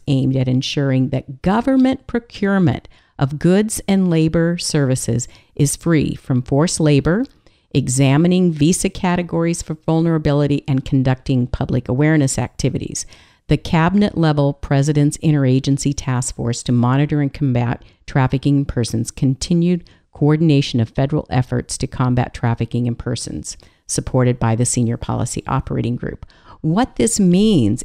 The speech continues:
is that our governmental, um, consumers, if you will, the people who are purchasing products for use by our government,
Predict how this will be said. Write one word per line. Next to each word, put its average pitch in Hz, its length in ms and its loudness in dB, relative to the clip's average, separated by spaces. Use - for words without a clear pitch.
is 156 260 2
that 135 320 -2
our 180 340 2
governmental, 160 1400 0
um, 123 180 4
consumers, 147 960 0
if - 180 -6
you 127 100 2
will, 120 440 0
the 123 80 -2
people 196 520 0
who 165 200 0
are 127 120 -2
purchasing 202 760 -4
products 135 500 -4
for - 100 -4
use 131 380 0
by 143 200 0
our 127 100 -2
government, 123 500 -2